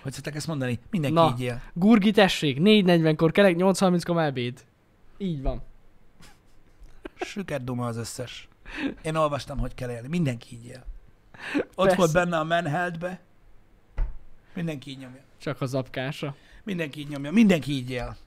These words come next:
Speaker 1: Nem tudjátok, mi ez a fasting?
Speaker 2: Amúgy a múltkor, meg, most erről jutott eszembe, megkóstoltam, ez nem reklám, a Nesquik-es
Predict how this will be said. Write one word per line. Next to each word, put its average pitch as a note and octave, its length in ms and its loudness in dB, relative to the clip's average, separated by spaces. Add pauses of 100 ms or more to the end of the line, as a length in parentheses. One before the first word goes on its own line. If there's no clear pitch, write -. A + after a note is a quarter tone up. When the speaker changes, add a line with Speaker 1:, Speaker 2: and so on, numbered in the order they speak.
Speaker 1:
Nem E3+ 100 -4
tudjátok, E3+ 240 -4
mi F3 60 -6
ez E3 60 -4
a E3 60 -2
fasting? C#3+ 540 -2 (1300)
Speaker 2:
Amúgy F3+ 280 4
a E3+ 40 6
múltkor, F3 500 4
meg, G3 180 2 (120)
most D#3 160 -2
erről F3 180 6
jutott B2+ 220 -4
eszembe, C3 540 -6 (200)
megkóstoltam, D3 840 -12 (140)
ez D3+ 120 -2
nem D#3 160 4
reklám, A#2+ 380 -4 (540)
a C#3 80 -10
Nesquik-es C#3+ 960 -6